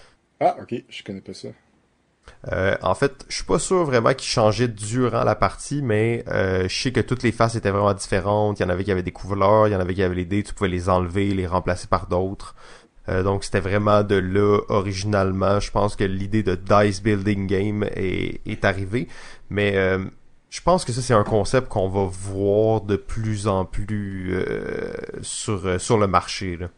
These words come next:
Speaker 1: Je pense que oui, euh, Dice Forge le fait très bien, mais, euh, <clears throat> peut-être pas pousse le concept pas au maximum, je dirais, c'est très, euh,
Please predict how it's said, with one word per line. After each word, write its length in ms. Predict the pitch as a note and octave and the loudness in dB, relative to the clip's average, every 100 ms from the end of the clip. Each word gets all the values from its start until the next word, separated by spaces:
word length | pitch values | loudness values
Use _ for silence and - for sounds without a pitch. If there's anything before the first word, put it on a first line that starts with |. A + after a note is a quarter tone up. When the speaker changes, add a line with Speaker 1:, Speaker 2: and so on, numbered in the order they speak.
| _ - _ - - | _ -20 _ -20 -18
Speaker 1:
Je 100 | - | -6
pense 140 | - F3+ | -2 4
que 100 | D#3+ | 6
oui, 480 | C3 C3 D3 D#3 D3 | 6 2 2 6 6
euh, 100 | A#2 | 8
Dice 240 | A#2+ B2 | 6 4
Forge 180 | D#3+ E3+ | 2 2
le 80 | C#3+ | 0
fait 120 | - | 0
très 300 | A#2 - C3+ | -6 2 2
bien, 320 | A#2+ A#2+ C3+ | 4 2 2
mais, 360 | C#3 A#2 A#2+ A#2+ A#2+ | 2 4 6 4 2
euh, 300 | A#2+ A#2+ A#2+ B2+ | 0 0 0 -2
<clears throat> 60 | |
peut-être 540 | D#3 D#3 C3 - C#3+ C3+ | 0 2 0 4 4 6
pas 200 | E3+ E3+ | 6 6
pousse 300 | E3 D#3+ D3+ | 4 -2 0
le 80 | B2+ - | -4 -4
concept 520 | - B2+ A#2 A2+ C3 B2 | -4 -2 -2 -2 -6 -4
pas 80 | C#3 | 0
au 240 | C3+ B2 | 0 0
maximum, 840 | A2+ A2 B2 B2 - A#2+ B2 B2+ C3 | 0 2 0 -2 -10 -6 0 0 0
je 60 | A#2 | -2
dirais, 240 | A#2 B2+ | 0 0
c'est 220 | C3 G#2 | 0 -6
très, 420 | - B2 B2 B2 | -6 0 2 4
euh, 100 | A2 | 4